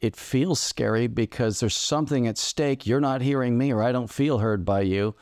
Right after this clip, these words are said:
And I can tell you're angry with me because your face has changed, your voice has changed, you're backing away, your body language has changed. That's conflict. Difference between sharing ideas and having conflict. And conflict is scary. But if we can get through it,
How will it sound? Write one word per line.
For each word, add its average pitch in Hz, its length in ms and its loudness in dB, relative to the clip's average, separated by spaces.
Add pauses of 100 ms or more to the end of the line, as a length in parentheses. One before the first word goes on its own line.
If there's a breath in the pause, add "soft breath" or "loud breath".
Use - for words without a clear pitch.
(320 soft breath)
And 113 180 0
I 123 80 0
can 123 160 -2
tell 147 240 0
you're 135 240 0
angry 139 380 2
with 123 200 0
me 139 220 2
because 107 340 -2
your 101 120 2
face - 580 -2
has 127 180 0
changed, 135 460 0
your 101 120 2
voice 107 400 2
has 120 140 0
changed, 135 440 -2
you're 92 100 0
backing 113 540 -2
away, 127 240 2
your 117 120 2
body 110 360 2
language 127 420 0
has 120 160 0
changed. 123 300 0
That's 143 180 2
conflict. - 540 -2 (380 soft breath)
Difference 151 320 0
between 123 160 2
sharing 135 420 2
ideas 107 540 2
and 90 100 0 (260 soft breath)
having 107 380 0
conflict. 110 420 0
And 104 100 0
conflict - 520 -2
is 127 100 0
scary. - 540 -2 (800 soft breath)
But 143 80 2
if 120 100 -4
we 175 120 2
can 143 180 2
get - 220 -2
through 120 480 0
it, - 340 -6